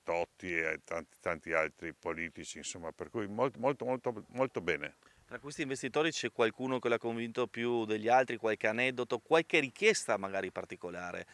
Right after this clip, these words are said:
Speaker 1: Beh.
Speaker 2: da parte dei, di questi investitori internazionali?
Speaker 1: Sai, oltre, ol-, oltre che fare il sindaco ho fatto l'imprenditore, nel senso che gli spiegavo che in pochi anni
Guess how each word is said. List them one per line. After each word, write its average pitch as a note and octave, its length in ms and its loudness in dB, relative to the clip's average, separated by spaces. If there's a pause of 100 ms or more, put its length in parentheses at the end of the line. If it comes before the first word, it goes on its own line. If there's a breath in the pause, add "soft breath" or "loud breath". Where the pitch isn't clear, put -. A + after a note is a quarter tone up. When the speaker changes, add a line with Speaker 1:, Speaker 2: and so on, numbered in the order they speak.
Speaker 1:
Beh. F#2+ 120 -10
Speaker 2:
da G#2+ 140 6
parte F2+ 800 4
dei, E2+ 420 -8
di E2+ 100 -18
questi F#2+ 220 -6
investitori F2+ 400 -6
internazionali? E2+ 560 -10
Speaker 1:
Sai, F2 300 -10
oltre, F#2+ 380 0
ol-, G2 340 0
oltre G#2 300 2
che E2+ 60 -4
fare G#2+ 200 4
il E2+ 80 2
sindaco A2+ 380 0
ho F2+ 40 2
fatto G#2 240 0
l'imprenditore, F2 760 4
nel D#2 120 -6
senso F2 240 -6
che G2 80 2
gli F2+ 100 -4
spiegavo F2 520 4
che - 160 -8
in D#2+ 160 -8
pochi G2+ 320 0
anni E2 360 0